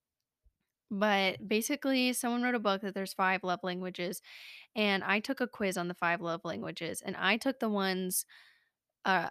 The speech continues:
I took the quiz where it tells you how you receive love, because with this concept of these five love languages, it's basically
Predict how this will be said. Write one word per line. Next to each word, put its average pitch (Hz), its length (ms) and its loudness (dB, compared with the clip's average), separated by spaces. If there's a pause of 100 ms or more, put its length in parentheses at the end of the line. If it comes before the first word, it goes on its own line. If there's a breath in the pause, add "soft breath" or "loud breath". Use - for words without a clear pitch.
I 208 140 6
took 277 180 2
the 240 100 2
quiz 190 360 0
where 190 100 0
it 185 100 0
tells 190 320 -4
you 185 220 -2
how 190 300 -4
you 214 680 0 (180)
receive 185 680 -4
love, - 300 -8 (320)
because 208 580 -2 (1000 soft breath)
with 240 260 2
this 277 200 2
concept 180 540 -2
of 170 140 -6
these 170 180 -4
five 165 300 0
love 180 240 -4
languages, 170 560 -6
it's - 160 -8
basically 190 880 -2